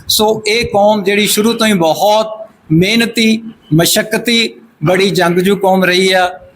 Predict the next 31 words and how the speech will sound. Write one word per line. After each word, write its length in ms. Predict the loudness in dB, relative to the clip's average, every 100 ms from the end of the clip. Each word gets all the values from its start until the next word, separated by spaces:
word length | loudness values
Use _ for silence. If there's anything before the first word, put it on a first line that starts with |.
| _ _
ਕਿਤੇ 360 | -4 -2 -2 0
ਰਾਜੇ 540 | 2 2 2 0 -2 -6
ਤੇ 100 | -6
ਕਿਤੇ 340 | -4 -4 -2 0
ਗੁਲਾਮਾਂ 440 | 2 2 0 0
ਵਾਲੀ 240 | 0 0
ਖੇਡ 280 | -2 -2 -2
ਵੀ 160 | 0 -2
ਖੇਡਦੇ 420 | -2 -2 -2 -2
ਰਹੇ 260 | 0 0 0
ਨੇ, 260 | 0 -2 -6 -20 -10 -6
ਕਿਤੇ 260 | -4 -4
ਤਖਤ 500 | -4 -2 -2 -6 -12 -18 -10
ਤੇ 100 | -6
ਕਿਤੇ 300 | -4 -4 -4
ਤਖਤਿਆਂ 480 | -2 -4 -4 -4 -2
ਤੇ 140 | 0 0
ਵੀ 120 | 0
ਚੜ੍ਹਦੇ 420 | 0 0 0 -2
ਰਹੇ 280 | 0 0 0
ਨੇ। 280 | 2 0 -4 -16 -20 -18 -8 -6
ਇਤਿਹਾਸ 560 | -2 0 2 2 0 -2
ਦੇ 140 | -2
ਕਿਸੇ 420 | -2 -2 0 0
ਵੀ 160 | 0 0
ਦੌਰ 360 | 2 2 0
ਦੀ 100 | -2
ਤੁਸੀਂ 360 | 0 0 0 0
ਗੱਲ 180 | 0 0
ਕਰ 220 | 0 0
ਲਓ, 340 | 2 2 0